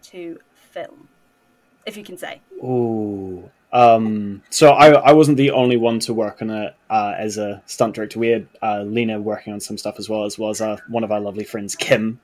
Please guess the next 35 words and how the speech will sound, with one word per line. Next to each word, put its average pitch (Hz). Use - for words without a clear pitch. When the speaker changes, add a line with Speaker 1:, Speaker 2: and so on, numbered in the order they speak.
Speaker 2:
is -
amazing 101
at, 98
at 101
what 104
she -
does, 104
and 107
we're 107
all 123
sort 120
of 101
there 113
keeping 117
each -
other 123
safe, 160
'cause 107
you 113
don't 113
just 117
want 107
one 117
person 120
looking 127
at -
things. 143
When 101
you 101
have 104
multiple 110
eyes, 110
that's -
where 95
things, -